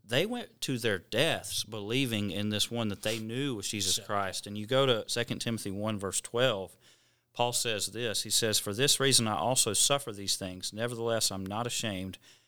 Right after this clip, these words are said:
Speaker 1: for I know <coughs> whom I have believed, and am persuaded that he is able to keep that which I have committed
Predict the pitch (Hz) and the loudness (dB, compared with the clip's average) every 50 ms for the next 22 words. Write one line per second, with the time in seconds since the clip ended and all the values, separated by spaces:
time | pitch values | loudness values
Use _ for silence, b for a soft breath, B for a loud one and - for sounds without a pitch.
0 | B B B - 95 92 95 95 98 101 113 123 135 127 110 90 85 - - - | B B B -4 -2 0 0 0 -2 0 2 2 2 2 2 0 -4 -8 -10 -6
1 | _ - 180 147 135 123 104 98 101 98 95 107 98 - - 92 90 98 113 110 | _ -4 -2 -2 -2 -4 -4 -4 -6 -6 -6 -8 -10 -10 -10 -8 -4 -2 -2 0
2 | 101 92 85 90 - - - b b b b b b b 101 101 101 101 92 - | -2 -2 -6 -8 -12 -16 -18 b b b b b b b -4 -4 -2 -4 -4 -6
3 | - 98 - - - 110 127 127 127 123 110 101 92 98 - 117 113 101 92 - | -8 -6 -4 -4 -2 2 4 4 4 4 0 -4 -10 -12 -12 -8 -6 -4 -2 -2
4 | - - 101 127 147 147 123 104 92 - - - _ _ - - 101 - - - | -4 -2 0 0 2 2 0 -2 -4 -10 -14 -18 _ _ -10 -10 -10 -10 -8 -8
5 | - 185 190 - - _ - 104 101 98 - - - - 117 104 98 107 - - | -6 -6 -6 -8 -8 _ -2 0 0 0 0 -4 -6 -4 -4 -4 -4 -4 -6 -8
6 | - 110 107 113 117 104 101 92 90 - | -6 -4 -2 -2 -2 -2 -2 -4 -8 -10